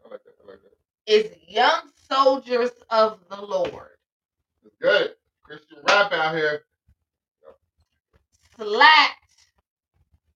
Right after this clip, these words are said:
Speaker 2: is show love all the time.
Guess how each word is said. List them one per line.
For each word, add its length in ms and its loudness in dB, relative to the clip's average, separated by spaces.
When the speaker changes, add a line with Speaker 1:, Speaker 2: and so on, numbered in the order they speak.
Speaker 2:
is 300 -6
show 720 -2
love 640 -4
all 500 -2
the 140 -12
time. 220 -14